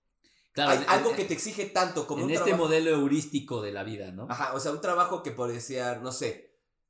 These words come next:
Speaker 2: que te vuelvas un emprendedor, ¿no? Bla, bla, bla, la chingada, y construyas, y tengas que estar todo el día como la chingada.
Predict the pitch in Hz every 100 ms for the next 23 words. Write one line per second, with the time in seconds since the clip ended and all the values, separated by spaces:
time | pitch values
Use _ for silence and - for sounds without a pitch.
0 | - 139 139 139 170 160 185 180 - 139
1 | 120 110 156 160 - 131 151 120 113 -
2 | 131 143 131 113 113 123 151 131 117 110
3 | 147 175 156 135 123 165 220 156 202 202
4 | 202 180 190 185 165 127 120 135 123 151
5 | - -